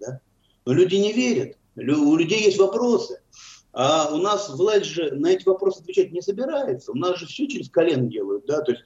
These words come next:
ломают людей через колено. Не хочешь, мы тебя уволим там. Не хочешь, иди на улицу. У нас там раздаются такие, так сказать, э, от-, отряда слишком ретивых, мне кажется, так сказать, пропагандистов,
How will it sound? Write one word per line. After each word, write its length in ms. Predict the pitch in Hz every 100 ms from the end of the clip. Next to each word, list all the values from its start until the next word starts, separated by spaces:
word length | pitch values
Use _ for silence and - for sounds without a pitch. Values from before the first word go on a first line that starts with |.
| _ -
ломают 400 | 143 202 262 240
людей 220 | 156 147
через 240 | 135 131
колено. 400 | 131 135 127 110
Не 160 | 104 135
хочешь, 360 | 143 247 262 -
мы 100 | 135
тебя 140 | 139
уволим 520 | 95 101 135 165 143 135
там. 240 | 135 135 _ _ _ _ _ -
Не 80 | 139
хочешь, 360 | 175 226 -
иди 160 | 123 127
на 140 | 120
улицу. 480 | 107 143 165 147 -
У 20 |
нас 160 | 131 170
там 240 | 403 370 - - _ _ _ _
раздаются 560 | - 147 170 208 190 151
такие, 300 | 165 170 180
так 80 | 160
сказать, 220 | 170 143
э, 220 | 147 151
от-, 600 | 147 139 139 - - 160
отряда 500 | 180 165 170 185 165
слишком 460 | 160 180 185 156 156
ретивых, 480 | 160 185 190 170 156
мне 120 | 160
кажется, 400 | 165 156 139 135
так 100 | 123
сказать, 200 | - 135
пропагандистов, 800 | 170 170 170 185 175 160 - 139